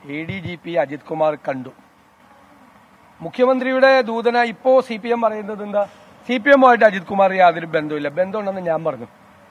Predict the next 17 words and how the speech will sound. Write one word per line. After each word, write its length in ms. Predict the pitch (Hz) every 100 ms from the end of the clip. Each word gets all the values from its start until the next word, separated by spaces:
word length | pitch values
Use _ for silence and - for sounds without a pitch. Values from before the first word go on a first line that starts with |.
| _ _ _ _ _ _ _ _ -
സി 140 | 214 240
പി 160 | -
എമ്മുമായിട്ട് 340 | 285 277 277 262
ബന്ധമുണ്ടെന്ന് 460 | 247 233 240 233
ഞാൻ 220 | 226 196 190
പറഞ്ഞു 220 | 156 156
അജിത് 180 | 156 160
കുമാറിന്. 460 | 190 180 180 160 - _ _ - - -
അജിത് 360 | 139 143 202 -
കുമാർ 540 | 254 262 254 269 294 508 - - - -
മുഖ്യമന്ത്രി, 640 | 151 - 233 247 240 254
ആഭ്യന്തര 520 | 208 185 185 240 240
വകുപ്പിന്റെ 500 | 247 233 226 220 220
ചുമതലയുള്ള 680 | 220 - 185 190 214 214 208
മുഖ്യമന്ത്രി 720 | 226 196 - 214 220 208 220
പിണറായി 540 | 226 185 175 185 202 208
വിജയൻ 340 | 190 160 135